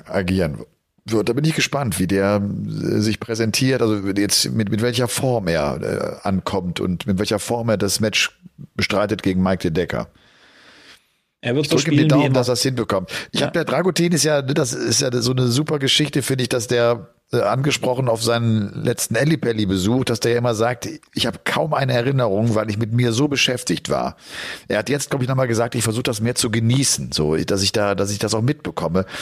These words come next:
Speaker 1: Also, das musste der reinziehen. Der ist so im Stress, dass der eigentlich nach Hause fährt und nicht mehr weiß, äh, wie er da hingekommen ist, so ungefähr.
Speaker 2: Ja, ich mein, genießen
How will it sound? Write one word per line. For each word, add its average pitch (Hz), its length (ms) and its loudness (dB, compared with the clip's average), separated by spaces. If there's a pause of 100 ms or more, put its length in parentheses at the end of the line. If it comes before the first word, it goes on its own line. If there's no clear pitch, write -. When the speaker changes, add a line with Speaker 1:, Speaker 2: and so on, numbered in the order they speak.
(340)
Speaker 1:
Also, 101 180 0 (640)
das - 140 -2
musste 156 200 0
der 117 160 0
reinziehen. 180 320 0
Der 101 140 2
ist 104 120 0
so 165 120 4
im 196 100 0
Stress, - 640 0 (340)
dass - 200 -2
der 131 160 2
eigentlich 135 180 0
nach 117 140 0
Hause 143 260 0
fährt 165 300 0
und 143 280 -2
nicht 139 140 2
mehr 139 160 4
weiß, 123 320 0 (360)
äh, 120 200 2
wie 110 380 0
er 127 60 4
da 113 60 4
hingekommen 120 540 0
ist, 71 140 -2
so 67 100 0
ungefähr. 65 460 -2 (1400)
Speaker 2:
Ja, 123 320 0
ich 104 160 -6
mein, 131 180 0 (380)
genießen 139 680 0